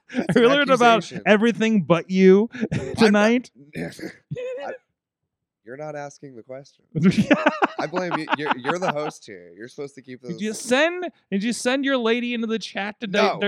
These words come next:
Speaker 2: di-, divert, to
Speaker 1: I literally texted her. I was like,
Speaker 2: derail us?
Speaker 1: I literally texted her. I was like, "You already are, like, making me laugh and derailing this whole podcast."
Speaker 2: Brand.
Speaker 1: What? What do you wanna know? What do you wanna know?
Speaker 2: You're part of eight eighty.
Speaker 1: Yeah.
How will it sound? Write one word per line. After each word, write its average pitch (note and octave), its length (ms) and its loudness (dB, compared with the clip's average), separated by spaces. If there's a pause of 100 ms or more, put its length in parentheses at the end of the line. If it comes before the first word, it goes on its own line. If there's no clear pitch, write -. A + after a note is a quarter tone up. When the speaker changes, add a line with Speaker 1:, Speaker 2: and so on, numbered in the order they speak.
Speaker 2:
di-, - 0 - (220)
divert, G3+ 400 2
to G3+ 120 0
Speaker 1:
I E3 100 -2
literally F#3 420 -2
texted F3 300 -6
her. E3 100 0
I - 20 6
was A#3 100 4
like, A3 60 2
Speaker 2:
derail G3 340 4
us? G#3 460 0
Speaker 1:
I C#3 80 -4
literally F3+ 340 -4
texted E3 340 -6
her. B2+ 140 -4
I A#2 40 -4
was A#2 120 -8
like, A2 220 -12
"You B2 120 -8
already B2 420 -6
are, B2 160 -10
like, A2+ 420 -16
making A#2 300 -12
me A2 100 -10
laugh G#2 460 -12
and F#2+ 320 -20 (480)
derailing G2 520 -18
this G2 200 -20
whole F#2+ 200 -16
podcast." F2 680 -20 (220)
Speaker 2:
Brand. A#2 300 -4 (360)
Speaker 1:
What? D#3 200 -16 (380)
What C3+ 80 -20
do D3+ 60 -14
you D3+ 60 -14
wanna B2+ 140 -18
know? E2 60 -20 (240)
What B2+ 60 -20
do C3 40 -16
you A#2 60 -14
wanna E2+ 140 -18
know? - 20 -20 (560)
Speaker 2:
You're - 80 -14
part C3+ 200 -2
of A#2+ 40 -10
eight A#2 160 -8
eighty. - 220 -20 (160)
Speaker 1:
Yeah. - 100 -16